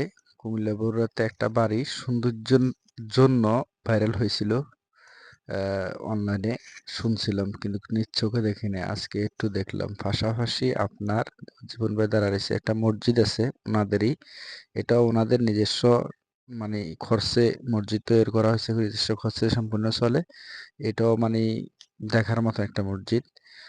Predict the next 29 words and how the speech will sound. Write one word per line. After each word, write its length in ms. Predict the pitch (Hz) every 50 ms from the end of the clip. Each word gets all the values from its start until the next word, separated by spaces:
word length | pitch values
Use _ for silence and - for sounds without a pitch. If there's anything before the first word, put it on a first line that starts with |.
| - - - _ _ _ _ _ _ _ _ _ _ _ _ - -
আসসালামু 420 | - - - 117 113 117 120 131
আলাইকুম, 400 | 127 120 123 123 131 - - 151 156
সবার 320 | - - 139 127 127 127 131
কি 120 | - - 127
অবস্থা, 360 | 120 123 127 - - - 135
কেমন 320 | - - 127 113 113 110 107
আছেন? 280 | 104 - - - 104 104
আলহামদুলিল্লাহ, 720 | 98 101 104 107 120 120 123 120 127 123 123 123 120 120 101
আপনাদের 340 | - - 107 107 107 107 -
দোয়া 200 | - 110 107 104
ভালো 240 | 104 104 104 104 104 107
আছি। 240 | 107 104 - - 123 151 165 _ _ _ - - - - - - - - - - _ -
তো 100 | - 120 113 117 117 113 117 113 107
আসলে 380 | - 110 104 - 131 135 135 131
আমরা 280 | 123 120 123 123 127 131 131 131 131 - - - - - -
গেছিলাম 460 | 117 117 113 110 - - 123 127 127 127
আপনার 520 | 123 123 - - - 127 113 110 113 113 113 113 - - - - - _ _ _ -
বিভিন্ন 280 | 120 135 147 147 151 156 151
জায়গায় 300 | 147 147 139 135 131 127
আমরা 220 | 127 123 120 120 120
ঘোরাফেরা 460 | 117 110 113 117 117 - 127 123 123
করছি। 360 | 113 123 117 - - - - 131 156 - - 120
ঘোরাফেরা 420 | 113 117 113 113 113 123 120 120 120
করার 280 | - 117 117 120 117 117
পথে 320 | - - 123 110 - 117 127 165 - - - - - - - - - - - _ -
আমরা 220 | - 117 113 113 110
একটু 220 | 110 - - - 113 107
বউরাজা 420 | 101 107 110 110 113 113 110 117
যেতে 160 | 110 - -